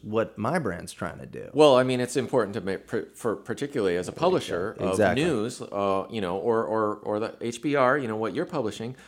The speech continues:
Speaker 2: we need to preserve that independence. So
Speaker 1: That's
Speaker 2: it
Speaker 1: right.
Speaker 2: has to be very, very clear that,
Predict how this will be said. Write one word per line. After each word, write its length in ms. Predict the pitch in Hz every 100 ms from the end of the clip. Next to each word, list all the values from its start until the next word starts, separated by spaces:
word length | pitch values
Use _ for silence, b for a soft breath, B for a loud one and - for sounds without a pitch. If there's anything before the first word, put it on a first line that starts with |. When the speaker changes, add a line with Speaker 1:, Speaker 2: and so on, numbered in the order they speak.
| B B
Speaker 2:
we 140 | 139
need 140 | 147 123
to 80 | 127
preserve 300 | 117 113 95
that 140 | 85
independence. 600 | 87 82 110 104 69 -
So 60 | 92
Speaker 1:
That's 120 | -
Speaker 2:
it 40 |
Speaker 1:
right. 80 | -
Speaker 2:
has 160 | 120 123
to 80 | 101
be 100 | 95
very, 400 | 98 123 123 107
very 240 | 104 92
clear 340 | - 120 92 85
that, 200 | 80